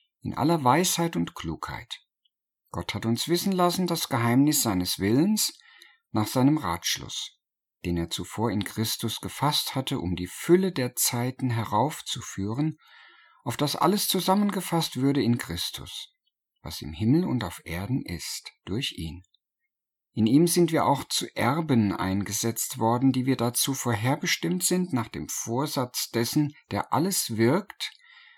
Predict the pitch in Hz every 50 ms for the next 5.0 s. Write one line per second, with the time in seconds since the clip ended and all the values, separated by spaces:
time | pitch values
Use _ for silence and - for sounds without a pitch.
0 | _ _ _ - 87 82 - - 80 76 78 80 85 95 - - - - 127 127
1 | - - 120 110 113 120 117 - - 80 90 95 95 90 85 78 76 - - -
2 | - - - _ _ _ _ _ _ _ _ _ _ - - 92 90 90 - 90
3 | 90 - - - 92 90 90 104 127 - - - 98 90 87 90 82 82 85 92
4 | 107 120 107 - - - 120 117 - 110 110 127 143 160 185 190 196 196 -